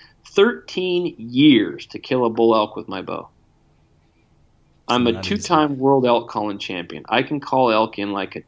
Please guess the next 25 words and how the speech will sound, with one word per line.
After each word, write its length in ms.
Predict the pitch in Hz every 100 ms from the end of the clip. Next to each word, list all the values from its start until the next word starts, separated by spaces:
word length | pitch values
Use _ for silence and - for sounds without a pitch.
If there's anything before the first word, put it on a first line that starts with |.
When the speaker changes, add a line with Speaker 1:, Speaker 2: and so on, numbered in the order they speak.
| _
Speaker 1:
chicken 420 | - - 135 135 117
on 120 | 113
a 60 | 101
string, 440 | - 90 71 58 - - -
right? 300 | 98 110 117
Speaker 2:
<laughs> 60 | _ - - _ _ -
Speaker 1:
But 100 | 123
I 160 | 151
could 240 | 151 113 104
never 380 | 107 131 165
hold 340 | 160 113 117 117
myself 480 | 110 110 - 98 -
together 640 | - 90 120 113 76 82 _ _ _ 104
enough 320 | 104 90 -
to 100 | -
hit 280 | - 135 139
that 220 | 101 -
thing 220 | - 92 101
that's 140 | 101
the 60 | -
size 340 | - 127 127
of 60 | 127
a 60 |
barn 380 | 135 139 175 185
door. 240 | 90 69